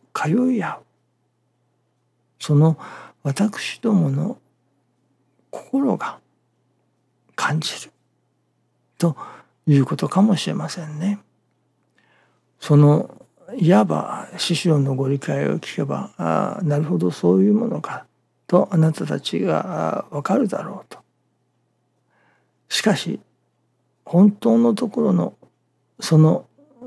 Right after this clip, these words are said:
なんて言いますかね、師匠が教えてくださることを実感として肌身に感じるというのは無理だろうねというようなお話でした。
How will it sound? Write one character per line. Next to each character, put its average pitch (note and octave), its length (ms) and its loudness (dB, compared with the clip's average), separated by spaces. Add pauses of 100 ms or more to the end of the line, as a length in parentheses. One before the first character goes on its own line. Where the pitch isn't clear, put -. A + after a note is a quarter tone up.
(180)
な D#3+ 140 2
ん D3 60 -4
て - 140 -6
言 F#2 80 -6
い - 20 -8
ま E3+ 140 -8
す - 120 -8
か - 120 -8
ね、 F#3+ 340 0
師 - 160 -8
匠 C#3 300 -2
が C#3 140 -4
教 D#3+ 100 -2 (140)
え D3+ 80 -4
て E3+ 140 -4
く D#3+ 60 -10
だ - 140 -6
さ E2+ 160 -4
る - 100 -4
こ - 140 -10
と - 220 -4
を E3 80 -6 (720)
実 C#3 300 -4
感 A#3 260 2
と G#3+ 180 0
し - 120 -6
て A3 140 0
肌 G3 340 0
身 A3+ 140 -2
に G3 180 0
感 F#3+ 260 -4
じ - 160 -8
る - 140 -10 (1040)
と E3 200 4
い F3 100 4
う G#3+ 140 4
の A#3+ 140 2
は D3 280 -2 (1400)
無 C#3+ 140 6
理 C3+ 120 2
だ C3+ 140 -4
ろ C#3+ 220 -4
う C#3+ 40 0
ね D#3 160 0
と - 200 -16 (140)
い D#3+ 60 4
う D3 100 6
よ C#3 120 4
う - 40 0
な D3 120 -2
お C#3 40 -4
話 D#3 420 -4
で F3 100 -12
し - 60 -16
た。 - 180 -20